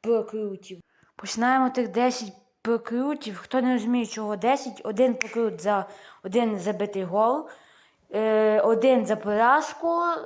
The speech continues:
е, б-, один за, якби, два за нічию і три за виграш. Ми виграли три і сім голів, то десять.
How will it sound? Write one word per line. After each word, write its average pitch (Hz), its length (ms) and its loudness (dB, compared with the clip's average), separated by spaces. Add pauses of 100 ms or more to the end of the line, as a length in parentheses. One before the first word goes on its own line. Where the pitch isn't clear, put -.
(140)
е, 240 680 0 (1120)
б-, 226 520 0
один 240 480 6
за, 226 400 4
якби, 208 920 0 (540)
два 214 520 0
за 208 120 0
нічию 233 500 -2
і 285 80 0
три 240 220 -2
за 220 140 -4
виграш. 185 420 -6 (640)
Ми 214 120 0
виграли 202 560 2
три 254 320 2
і 196 180 -8
сім 226 240 -6
голів, 233 280 -4
то 220 120 -8
десять. 185 440 -8